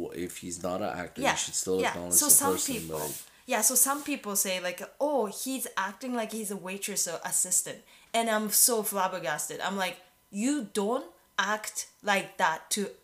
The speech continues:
Speaker 2: anyone, period."
Speaker 1: Right.
Speaker 2: It does not matter if he's homeless. It does not matter, like, who he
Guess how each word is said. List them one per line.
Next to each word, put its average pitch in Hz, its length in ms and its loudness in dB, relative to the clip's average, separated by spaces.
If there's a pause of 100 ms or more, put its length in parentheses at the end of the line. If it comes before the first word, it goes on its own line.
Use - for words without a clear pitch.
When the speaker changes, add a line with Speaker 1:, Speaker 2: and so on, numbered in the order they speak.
Speaker 2:
anyone, 233 680 4
period." 160 680 -10 (140)
Speaker 1:
Right. 156 180 -8
Speaker 2:
It - 40 -4
does 247 220 4
not 247 260 4
matter 254 220 4
if 220 220 0
he's 160 80 -6
homeless. 277 800 2 (220)
It 196 220 -2
does 202 160 4
not 196 400 -2
matter, 214 340 2
like, 196 220 -4
who 185 260 -8
he 180 140 -8